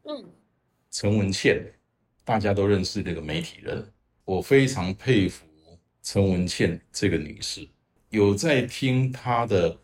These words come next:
Speaker 2: podcast 的人，或者是看她的那些文章的人，都会知道，其实她这几年的身体状况一直的往下掉，掉得非常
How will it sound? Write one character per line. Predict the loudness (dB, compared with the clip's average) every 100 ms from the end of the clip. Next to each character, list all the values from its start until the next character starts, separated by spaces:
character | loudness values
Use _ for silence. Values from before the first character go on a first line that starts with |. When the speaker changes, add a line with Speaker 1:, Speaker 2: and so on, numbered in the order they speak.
| _ -2
Speaker 2:
podcast | -2 2 2 0 -2
的 | -8
人， | -8 -10 -4
或 | -2 -2
者 | -2
是 | -8
看 | -4 -4 -2
她 | -2
的 | -2 -2
那 | -4
些 | -4 0 -2 -4 -20 -20 -20 _ -6
文 | -2 0 0
章 | 0 0
的 | 2
人， | 0 -2 -10 _ _ _
都 | 2 2
会 | 2 0
知 | -2 -6 -2
道， | 0 0
其 | -2 -6 -8
实 | -6 -8 -8 _ _ _
她 | 0 0
这 | 4 2
几 | 2 -8 -8
年 | -6 -4 0
的 | 2 0
身 | 0 -2
体 | -4
状 | -4 -2 -2
况 | -2 -4 -4 -8
一 | -6 -4 -6
直 | -8 -12 -6
的 | -6
往 | -6 -8 -4
下 | -2 0
掉， | 0 -2 -2
掉 | -4 -2
得 | -4
非 | 0 2
常 | 2